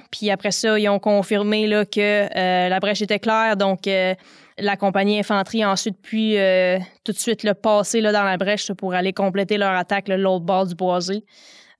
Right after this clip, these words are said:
C'était bien de voir que, tu sais, toutes les pratiques qu'on avait faites,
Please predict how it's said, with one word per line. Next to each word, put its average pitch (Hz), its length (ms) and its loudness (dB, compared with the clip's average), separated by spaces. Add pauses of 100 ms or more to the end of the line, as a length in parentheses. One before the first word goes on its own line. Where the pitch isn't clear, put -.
(120)
C'était 226 200 0
bien 233 240 0
de 240 80 4
voir 214 420 2
que, 202 360 0
tu 196 80 -6
sais, 233 80 -4
toutes 220 180 -6
les 208 100 0
pratiques 214 460 -4
qu'on 226 160 0
avait 202 180 2
faites, 233 240 0